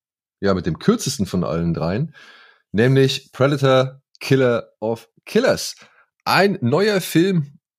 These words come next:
aus dem Ugly Motherfucker-Universum. Äh, wieder von Dan Trachtenberg,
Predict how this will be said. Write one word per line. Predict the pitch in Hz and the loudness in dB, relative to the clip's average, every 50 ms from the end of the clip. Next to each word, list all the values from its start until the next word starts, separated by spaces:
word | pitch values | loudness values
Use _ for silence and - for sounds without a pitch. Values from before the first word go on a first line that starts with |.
| _ - | _ -4
aus | 104 123 131 139 139 - | -2 0 0 0 -2 -4
dem | - 123 123 120 120 113 110 107 101 - - - 101 | -2 0 0 0 0 -2 -4 -6 -8 -10 -10 -6 -6
Ugly | 131 - - 123 117 | -6 -2 -2 -2 0
Motherfucker-Universum. | 113 117 117 120 107 - - 180 175 - 117 92 - 104 98 92 90 90 92 95 113 123 - - - _ - - - - - - - - - - - - _ _ _ _ _ _ _ - | 2 2 4 2 2 0 -2 -4 -2 0 0 0 0 0 0 0 0 0 0 -2 -2 -4 -8 -12 -18 _ -20 -20 -20 -20 -20 -20 -20 -20 -20 -20 -20 -20 _ _ _ _ _ _ _ -2
Äh, | 117 117 117 117 120 113 - - - - | 0 2 2 2 0 -2 -6 -12 -10 -6
wieder | 107 135 170 247 233 233 | -2 0 2 2 2 0
von | - - 165 165 170 185 190 185 - _ _ - | 0 0 0 2 2 0 -2 -4 -8 _ _ -2
Dan | 127 120 143 165 196 220 226 - _ _ _ _ _ - | 0 0 2 2 0 -2 -4 -8 _ _ _ _ _ -12
Trachtenberg, | - - 113 127 - - - - 175 175 - - 101 98 101 123 165 - - | -6 -2 -2 -2 -2 -4 -6 -4 -4 -4 -2 -2 -2 -2 -2 -2 -4 -8 -12